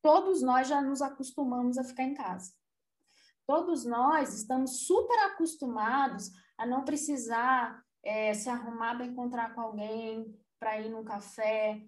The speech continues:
pra estar, né, numa reunião. É, estamos nos vendo pelo Zoom.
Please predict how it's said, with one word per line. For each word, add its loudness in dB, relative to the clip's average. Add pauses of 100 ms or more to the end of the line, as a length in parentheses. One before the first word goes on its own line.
(140)
pra 2
estar, -2
né, 0
numa -6
reunião. -6 (920)
É, 2 (420)
estamos 2
nos 4
vendo 0
pelo 0
Zoom. 2